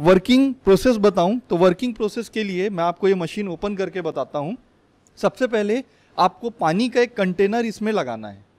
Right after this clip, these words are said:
ये पानी का कंटेनर आपको मार्केट में मिल जाता है। ये बीस लीटर का जार होता है, किसी जगह पे ये तीस रुपए का है, कहीं बीस रुपए का है, कहीं चालीस का है, कहीं पचास का है।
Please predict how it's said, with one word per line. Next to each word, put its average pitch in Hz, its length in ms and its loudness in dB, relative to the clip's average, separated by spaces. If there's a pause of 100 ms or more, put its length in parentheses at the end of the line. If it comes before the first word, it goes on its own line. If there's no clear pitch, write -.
(300)
ये 185 100 0
पानी 185 300 -4
का 226 100 0
कंटेनर 214 500 0
आपको 208 300 0
मार्केट 175 360 0
में 202 120 -6
मिल 208 180 -2
जाता 214 340 -2
है। 220 180 -4 (280)
ये 175 60 -2
बीस 196 320 -4
लीटर 208 240 -4
का 208 120 -2
जार 151 280 0
होता 202 260 -2
है, 196 180 -4 (240)
किसी 202 220 -4
जगह 208 260 2
पे 208 200 -4
ये 214 120 2
तीस 185 300 -6
रुपए 208 260 -2
का 202 200 -4
है, 202 80 -2
कहीं 175 260 -6
बीस 180 240 -10
रुपए 202 260 -10
का 190 120 -10
है, 190 140 -6
कहीं 190 220 -10
चालीस 160 360 -6
का 185 140 -10
है, 196 120 -4
कहीं 202 200 -6
पचास 175 460 -4
का 113 80 -4
है। 101 120 -10